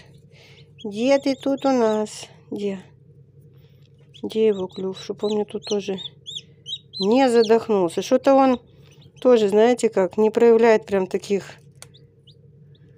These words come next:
настырных действий, я бы сказала. Такой ленивый. То есть это тоже плохо. Не должен цыплёнок быть вот таким ленивым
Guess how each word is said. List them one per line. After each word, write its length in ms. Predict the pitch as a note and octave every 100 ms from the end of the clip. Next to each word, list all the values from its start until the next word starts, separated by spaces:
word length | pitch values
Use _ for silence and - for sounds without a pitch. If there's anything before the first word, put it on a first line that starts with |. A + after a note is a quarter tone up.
| _ _ _ _ _ _ _ _ _ - _ _ _ _ - _
настырных 680 | A3 A#3 - B3+ A#3+ A3 G#3
действий, 540 | G3 C4 F4+ - A3
я 120 | G#3 G3
бы 100 | F#3+
сказала. 680 | - F#3+ F3 F#3 F3+ F3+ F#3+ _ - _ _ _
Такой 540 | - A3+ G#3+ F#3 E3+ D#3+ - -
ленивый. 720 | A3 D4+ B3+ F#3 E3 E3 E3+ -
То 100 | A#3
есть 140 | A3
это 180 | A3 A3+
тоже 280 | A#3+ B3+ A#3
плохо. 540 | G#3 F3+ E3 - E3+ - - - - - - - - - - - - -
Не 220 | A3+ C4+
должен 440 | A#3+ A#3+ G#3+ G3+
цыплёнок 680 | - G#3 A3 B3+ C#4+ C#4 - - -
быть 260 | G3+ A3+
вот 120 | G#3
таким 280 | G#3 - G3+
ленивым 600 | F#3+ F#3+ G3 F#3 E3+ F3